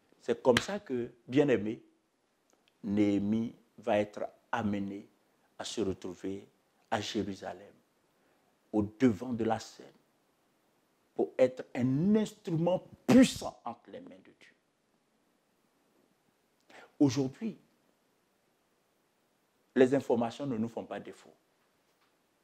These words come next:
Mais vous savez quoi ? Les mêmes informations,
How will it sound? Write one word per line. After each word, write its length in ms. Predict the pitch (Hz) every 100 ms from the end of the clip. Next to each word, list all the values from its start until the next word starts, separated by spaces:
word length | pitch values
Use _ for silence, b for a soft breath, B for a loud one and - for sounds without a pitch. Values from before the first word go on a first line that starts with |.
| _ _ _ _ _ _ _ -
Mais 60 | 135
vous 80 | 156
savez 320 | - 330 302
quoi ? 220 | - 95 - _ _ _ _ _ _ _ b -
Les 220 | 151 160
mêmes 500 | 202 233 330 403 285 131
informations, 760 | 120 - 104 107 104 - 104